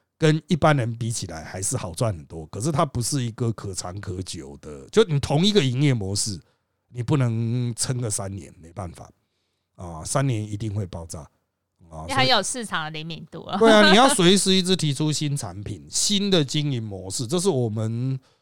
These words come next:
Speaker 1: 我不能讲先驱啦，但是我们做了那么多年以来哈，我大概是二零一，一四开始，差不多十年来哈，
Speaker 2: 嗯。
Speaker 1: 都算是有营收进来。一开始当然还没有赚到什么钱，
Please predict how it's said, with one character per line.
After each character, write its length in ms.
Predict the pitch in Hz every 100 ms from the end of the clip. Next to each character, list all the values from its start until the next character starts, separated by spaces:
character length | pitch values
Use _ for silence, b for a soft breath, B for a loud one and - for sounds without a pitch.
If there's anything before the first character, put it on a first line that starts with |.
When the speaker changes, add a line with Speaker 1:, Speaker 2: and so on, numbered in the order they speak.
| _ _
Speaker 1:
我 100 | 107
不 140 | 98 -
能 100 | 151
讲 220 | 135 110
先 260 | - 131
驱 200 | 123 131
啦， 100 | 117 117
但 140 | 160
是 80 | 156
我 80 | 117
们 140 | 117
做 180 | 156 135
了 100 | 113
那 120 | 127
么 100 | 123
多 220 | 110 113
年 200 | 110 73 78 -
以 160 | 113 98
来 280 | 82 71 76
哈， 280 | 82 78 - _ _ _
我 120 | _ 95
大 80 |
概 160 | 151 165
是 160 | 165 -
二 380 | 208 185 156 131
零 300 | 117 117 139
一， 340 | 151 156 151 147 _ - - - - -
一 120 | 170
四 360 | 151 - 185 127
开 220 | 117 107
始， 120 | 98
差 120 | -
不 60 | 165
多 60 |
十 280 | 165 - 120
年 300 | 156 131 131
来 220 | 123 90 90
哈， 300 | 90 90 85 -
Speaker 2:
嗯。 480 | 240 240 214 175 151
Speaker 1:
都 200 | 175 170
算 200 | 180 151
是 180 | 156 151
有 220 | 95 82 -
营 220 | 95 107
收 280 | - 117 107
进 180 | 113 95
来。 260 | - - 120
一 60 |
开 160 | 139 143
始 120 | 117
当 160 | 113 117
然 160 | 98
还 100 | 87
没 120 | 104
有 100 | 107
赚 180 | 90 110
到 120 | 101
什 100 | 98
么 80 | 76
钱， 180 | -